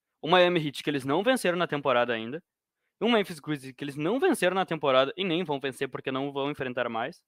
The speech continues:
né? Então, pô, contra, eh, esses...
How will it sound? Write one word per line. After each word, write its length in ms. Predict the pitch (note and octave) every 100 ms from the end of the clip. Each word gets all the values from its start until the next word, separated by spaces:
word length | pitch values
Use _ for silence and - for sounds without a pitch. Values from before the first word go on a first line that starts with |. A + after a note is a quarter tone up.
| -
né? 180 | A#2 C3 _ _ _ _ _ _
Então, 640 | D#3+ G3 G3+ F3+ E3 C3+ - _ _ _
pô, 240 | A3 A3 B2+
contra, 560 | - A3+ B3+ C4 A3 -
eh, 420 | F#3 F3+ E3+ D#3 -
esses... 400 | D#3+ F3 E3+ -